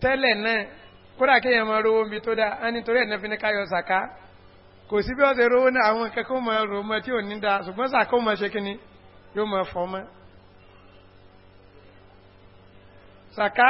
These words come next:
òun lọ̀ràn yẹn. Èyí tí wàá ṣe sàká tó jẹ́ sọ́dá kan náà, kí ló ní ó máa ṣe fowó? Yóò máa fọ́ mọ́.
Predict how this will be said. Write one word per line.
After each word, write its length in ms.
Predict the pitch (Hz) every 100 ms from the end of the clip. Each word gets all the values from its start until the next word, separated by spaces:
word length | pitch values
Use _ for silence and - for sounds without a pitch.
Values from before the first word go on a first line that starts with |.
| 277
òun 180 | 233 233
lọ̀ràn 340 | 214 214 226
yẹn. 160 | 220 202
Èyí 120 | 214
tí 80 | 254
wàá 220 | 262 247
ṣe 120 | 240 226
sàká 240 | 196 202 240
tó 80 | 247
jẹ́ 140 | 254
sọ́dá 280 | 247 247 247
kan 160 | 247 233
náà, 120 | 240
kí 100 | 254
ló 80 | 247
ní 100 | 240
ó 40 | 233
máa 160 | 214
ṣe 120 | 202 208
fowó? 280 | 220 226 226 - - - - -
Yóò 140 | - 214
máa 180 | 202
fọ́ 200 | 180 - 180
mọ́. 160 | 185